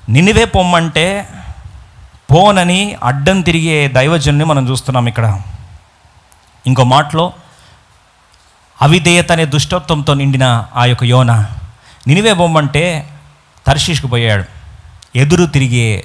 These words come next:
యోనా, ఎదురు తిరిగే యోనా ఇప్పుడు తన జీవితంలో దేవుడు తను ఎలా మార్చుకున్నాడు?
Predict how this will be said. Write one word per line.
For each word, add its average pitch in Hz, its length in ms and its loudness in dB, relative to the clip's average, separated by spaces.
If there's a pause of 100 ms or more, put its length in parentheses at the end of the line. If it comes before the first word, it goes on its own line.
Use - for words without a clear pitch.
యోనా, 110 460 2 (640)
ఎదురు 185 380 2
తిరిగే 185 360 0
యోనా 143 720 4 (160)
ఇప్పుడు 127 180 2
తన 151 160 0
జీవితంలో 165 500 0
దేవుడు 156 300 0
తను 147 200 -2
ఎలా 139 140 0
మార్చుకున్నాడు? 147 800 -2